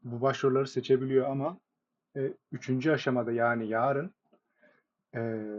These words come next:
eğer kota dolmadıysa, e, ve, e, limit altındaki oyuncular, e, imparatorun belirlediği li-, güç limiti altındaki oyuncular serbestçe göç edebiliyor. Bu durumda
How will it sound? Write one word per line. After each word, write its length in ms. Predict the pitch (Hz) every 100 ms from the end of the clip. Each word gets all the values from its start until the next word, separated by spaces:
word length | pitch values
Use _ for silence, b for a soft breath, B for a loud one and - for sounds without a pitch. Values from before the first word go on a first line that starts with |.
| 107 - - _ _ _ -
eğer 300 | 131 135 127
kota 380 | 139 135 135 127
dolmadıysa, 800 | 143 147 123 113 - 143 180 - _ _
e, 260 | 117 117 113 113 - _ _ _ _ _ _
ve, 320 | 131 131 123 120 - _ _ _ _ -
e, 240 | 120 110
limit 300 | 123 156 -
altındaki 580 | 135 120 131 123 120 135
oyuncular, 840 | 127 127 123 123 123 175 - - _ _ - _ -
e, 220 | 107 101 - _
imparatorun 560 | 131 117 123 117 127 127
belirlediği 560 | 123 117 113 113 113 110
li-, 100 | -
güç 380 | 117 110 135 -
limiti 280 | 120 120 123
altındaki 500 | 120 120 117 110 -
oyuncular 420 | 127 127 120 151
serbestçe 720 | - 120 131 135 - 147 175 -
göç 180 | 123
edebiliyor. 540 | 131 131 127 139 117 113
Bu 100 | 131
durumda 480 | 151 127 110 147